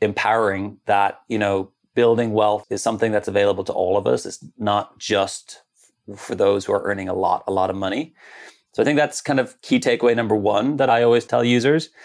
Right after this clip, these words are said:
Key <laughs> takeaway number two is a little self-serving, but it's like, always maximize the money you put in your tax advantaged accounts for all the reasons that we, we, we have already,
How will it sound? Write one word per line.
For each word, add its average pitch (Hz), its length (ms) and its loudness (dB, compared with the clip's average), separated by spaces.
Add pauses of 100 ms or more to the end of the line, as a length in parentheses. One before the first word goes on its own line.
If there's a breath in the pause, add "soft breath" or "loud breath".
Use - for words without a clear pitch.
(220 loud breath)
Key 160 100 0
<laughs> - 100 0
takeaway - 260 0
number 139 180 0
two 180 400 4 (340 loud breath)
is 139 160 4
a 127 40 2
little 147 200 4
self-serving, 151 600 2
but 139 120 6
it's 123 120 0
like, 120 280 0
always 131 320 4
maximize 120 560 2
the 120 80 -2
money 117 220 2
you 117 100 2
put 120 300 2
in 107 80 -6
your 110 100 2
tax 107 240 0
advantaged 110 360 0
accounts 127 440 -2 (580 loud breath)
for 131 320 2
all 123 300 4
the 131 120 4
reasons 131 460 4
that - 140 0
we, 123 340 2
we, 117 360 2
we 120 120 2
have 117 140 2
already, 117 460 2